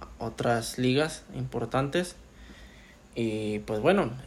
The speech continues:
ya saben que nos pueden seguir en nuestras redes sociales, este, que van a estar, pues, en la descripción de,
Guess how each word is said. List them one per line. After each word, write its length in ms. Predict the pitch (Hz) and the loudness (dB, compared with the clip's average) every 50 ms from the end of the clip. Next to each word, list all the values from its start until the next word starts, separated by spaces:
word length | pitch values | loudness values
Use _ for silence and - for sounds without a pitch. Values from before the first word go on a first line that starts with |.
| - 110 | -6 -2
ya 200 | 117 120 123 123 | 0 2 2 2
saben 520 | - - 143 143 147 151 156 156 147 143 | 4 6 8 8 8 8 6 4 2 2
que 320 | - 151 151 160 170 170 165 | 6 8 8 10 10 8 6
nos 240 | 151 143 135 - | 6 2 0 0
pueden 260 | - - 139 143 139 139 | 0 2 2 4 4 2
seguir 460 | 135 143 135 127 131 139 143 147 147 | 2 2 2 4 4 6 6 8 6
en 120 | 143 139 | 6 6
nuestras 360 | 139 135 131 - 127 123 120 | 4 2 0 2 2 0 2
redes 220 | 123 131 139 139 135 | 4 4 4 4 4
sociales, 640 | - 123 - 143 143 165 180 196 202 208 208 - | 0 0 4 6 6 6 6 6 4 2 0 -4
este, 760 | - 110 - 131 - - - - 120 113 113 113 107 110 - - | -4 -4 -4 -6 -8 -6 -4 -2 0 0 0 0 -2 -6 -6 -2
que 80 | - | 0
van 160 | 120 120 123 123 | 2 2 2 2
a 20 | |
estar, 440 | 123 - - 131 127 123 120 123 - - - - - - - - - - | 0 2 4 4 4 4 2 0 -6 -12 -18 -20 -20 -20 -20 -20 -6 0
pues, 280 | - 131 120 120 - - - | 2 2 2 2 0 -6 -4
en 200 | 135 123 120 117 | -2 0 0 2
la 60 | 120 | 0
descripción 760 | 113 117 - - - 120 117 120 - - 123 120 120 120 117 | 0 -2 -4 -4 -2 -4 -2 -2 -2 0 0 2 2 2 0
de, 260 | 113 110 107 104 104 | 0 -2 -2 -4 -6